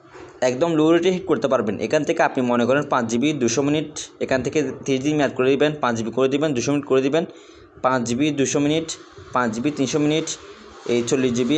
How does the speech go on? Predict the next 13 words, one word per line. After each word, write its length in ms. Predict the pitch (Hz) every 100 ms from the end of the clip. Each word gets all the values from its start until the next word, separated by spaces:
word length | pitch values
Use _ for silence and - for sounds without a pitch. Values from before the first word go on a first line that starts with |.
| 127
একশো 160 | 127 143
মিনিট, 220 | 143 151 151 - - -
চল্লিশ 220 | 127 120
জিবি 160 | 120 143 147
তিনশো 180 | 120 147
মিনিট, 160 | 160 160 -
এরকমভাবে 340 | 127 135 151 165
কিন্তু 140 | 165 156
আপনি 140 | 147 180 - - -
সেল 140 | 139 117
করতে 160 | 139 113
পারবেন 220 | 104 98 98 104
আপনার 160 | 107